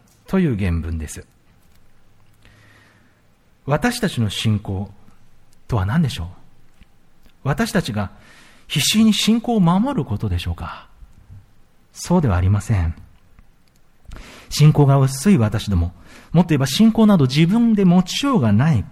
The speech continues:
信仰を持っていなかった私どもに、主イエスご自身が主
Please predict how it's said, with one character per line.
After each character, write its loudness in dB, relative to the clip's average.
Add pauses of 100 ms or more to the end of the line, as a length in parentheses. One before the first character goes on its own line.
(540)
信 -2
仰 0
を 2
持 4
っ -10
て -4
い 2
な 0
か -6
っ -12
た -6
私 -4
ど 0
も 0
に、 0 (1080)
主 0
イ 6
エ 4
ス -4
ご 4
自 4
身 2
が -2
主 -2